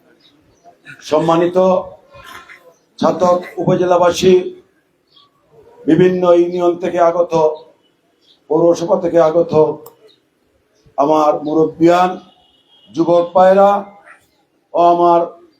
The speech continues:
সহপাঠী বন্ধুরা, সবার প্রতি আমার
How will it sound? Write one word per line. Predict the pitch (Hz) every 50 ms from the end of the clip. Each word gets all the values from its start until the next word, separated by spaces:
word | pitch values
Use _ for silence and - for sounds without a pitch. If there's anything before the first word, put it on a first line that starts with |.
| _ _ _ _ _ _ _ _ _ _ _
সহপাঠী | - 175 180 185 180 180 175 175 185 175
বন্ধুরা, | - 165 175 190 190 185 190 208 208 202 202 196 - - - _ _ _ _ _ _ _ _ _ _ _ _ _ _ _
সবার | - 170 180 202 196 190 160
প্রতি | - 190 185 - 185 196
আমার | 175 170 170 170 165 160